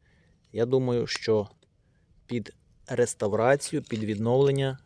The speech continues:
експонат хороший. Тут також лопати.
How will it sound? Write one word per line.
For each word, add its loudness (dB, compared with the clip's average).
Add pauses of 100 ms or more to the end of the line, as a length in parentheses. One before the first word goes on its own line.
(380)
експонат -6 (280)
хороший. -6 (1200)
Тут -4
також -4
лопати. -2